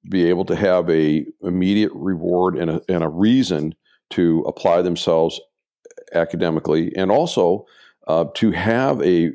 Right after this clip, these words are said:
positive relationship with an academically successful adult. Um,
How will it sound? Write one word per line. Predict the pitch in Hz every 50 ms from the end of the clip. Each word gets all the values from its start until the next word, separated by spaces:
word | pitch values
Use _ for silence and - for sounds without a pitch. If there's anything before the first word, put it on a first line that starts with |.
| - _ _ -
positive | - 101 92 95 92 87 101 90 82 80
relationship | 78 78 80 82 87 - 90 80 - - 76 67 - -
with | - 73 -
an | -
academically | 82 76 85 - - - - 82 80 78 80 - - 78 76 73
successful | - - - - - - 78 71 71 - - 76 69 - -
adult. | 82 76 69 87 113 - - - - - - _ _ _ _ - - - - _ _ _ _ _ _ _ -
Um, | - 85 78 76 78 80 82 80